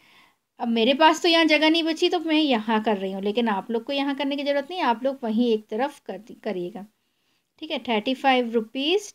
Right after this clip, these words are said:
ट्वेंटी फ़ाइव पैसा multiply by टू, तो टू फ़ाइव ज़ा टेन का ज़ीरो, वन कैरी, टू टू ज़ा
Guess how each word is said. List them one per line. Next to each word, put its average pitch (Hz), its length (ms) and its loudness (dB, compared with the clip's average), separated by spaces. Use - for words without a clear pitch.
ट्वेंटी 214 400 -4
फ़ाइव - 1040 -8
पैसा 208 500 0
multiply 240 600 2
by 254 360 4
टू, 226 80 -6
तो 247 80 -2
टू 294 240 0
फ़ाइव 254 280 4
ज़ा 233 180 2
टेन 202 320 -2
का 226 120 2
ज़ीरो, 240 340 2
वन 214 300 -4
कैरी, 240 380 2
टू 262 60 -6
टू 247 200 -2
ज़ा 277 220 2